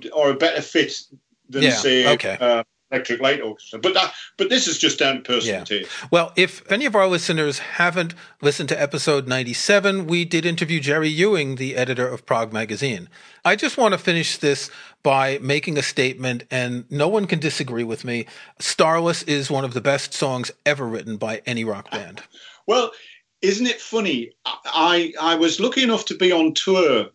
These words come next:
Speaker 1: with King Crimson in two thousand and fourteen when the band reformed, and we were in America for six weeks. And when they played Starless, the effect in the room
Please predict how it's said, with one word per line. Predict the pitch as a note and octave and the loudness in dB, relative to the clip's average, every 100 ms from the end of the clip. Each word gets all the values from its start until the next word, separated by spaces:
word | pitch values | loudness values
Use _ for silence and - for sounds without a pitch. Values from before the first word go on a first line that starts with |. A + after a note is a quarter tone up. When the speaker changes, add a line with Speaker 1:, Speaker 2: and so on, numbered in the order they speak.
| _ | _
Speaker 1:
with | C3+ A#2+ | -4 -2
King | - C3 | 0 0
Crimson | B2+ B2+ A#2+ G#2+ A#2 | 2 0 0 0 2
in | A2+ | 0
two | A2 C#3 | 0 0
thousand | B2+ C3+ B2+ B2+ | 2 2 2 0
and | A2+ | -2
fourteen | - B2 A#2+ - C3+ A2+ F#2+ - _ - - _ _ | 0 0 2 2 2 2 0 -8 _ -20 -20 _ _
when | B2+ A#2 | 2 4
the | A#2 | 4
band | C3+ C3+ C3 A#2+ | 4 2 2 4
reformed, | B2+ A2+ - C#3 B2+ G#2 F#2+ F#2+ - - | 2 2 2 2 2 -2 -6 -12 -14 -4
and | A2+ A2+ A2+ A2+ A2 | 0 2 2 0 0
we | A#2+ | 2
were | A#2 B2+ | 4 4
in | E3 | 4
America | D#3 D3 C#3 A2+ | 4 2 2 -4
for | - | -8
six | - C#3+ D3 - | -4 -2 -2 -2
weeks. | C3 A2+ G#2 - - _ _ _ - _ _ _ _ _ | 0 -2 -4 -12 -14 _ _ _ -20 _ _ _ _ _
And | C3 B2+ B2+ B2 A#2+ A#2+ A2+ - - - _ _ | 2 4 4 2 2 2 0 -6 -10 -18 _ _
when | A#2 D3 G#3+ | 0 2 4
they | A3 G3 | 2 2
played | G3 - F3+ F#3 E3 | 0 0 2 4 2
Starless, | - - E3+ D#3 D3 B2+ F#2 - - - _ _ _ _ _ - | 0 -4 0 2 2 -2 -4 -10 -16 -16 _ _ _ _ _ -4
the | A#2+ A#2 | 2 2
effect | - - A3 A3 - | 2 0 0 0 -8
in | - E3+ | -4 -2
the | D3+ C#3 | 0 0
room | D#3 D#3+ A2 F#2+ | 2 2 0 -4